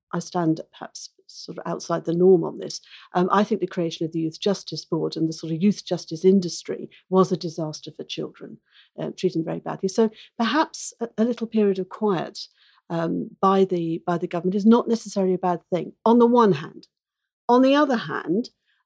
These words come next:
um, we do have serious problems today in prisons. Uh, we have serious problems in, in policing and in, in the justice system generally, in the courts. Um, I sat in, I was in a magistrate's court, uh, yesterday, and there were ser-, <laughs> there are serious problems.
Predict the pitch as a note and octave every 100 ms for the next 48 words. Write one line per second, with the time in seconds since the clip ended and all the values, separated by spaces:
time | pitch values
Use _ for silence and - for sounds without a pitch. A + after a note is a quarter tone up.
0 | - G3+ G3+ G3+ G3+ - _ - G3 A3+
1 | - A#3+ A#3 F#3+ E3 - F3 D#3+ - F3
2 | D#3+ D#3+ D#3+ - D#3 D#3 - E3+ G#3+ F#3
3 | E3 D#3+ - C#3+ G3 B3 - - _ _
4 | _ E3+ E3+ F#3+ F#3+ E3+ E3 - F3+ D#3+
5 | - - - - - E3+ E3 E3 E3 E3
6 | E3 - D#3 C#3 - - F#3+ F#3 D#3+ -
7 | D#3+ D#3 - F#3 F3+ F3 - E3 - D#3
8 | - D#3+ D#3+ D#3 D#3 D3+ D#3+ - D3+ -
9 | - - _ - - E3 E3 F3+ F#3 -
10 | D#3 E3 - E3+ E3+ F3 E3+ F3+ - -
11 | - - E3 D#3+ - E3 F3 F#3 - -
12 | D3+ D3+ D3+ - E3+ F3 F3 F#3 F3+ F3+
13 | - - F#3+ F#3 F#3 - F#3+ F3 - A3+
14 | E3 D3+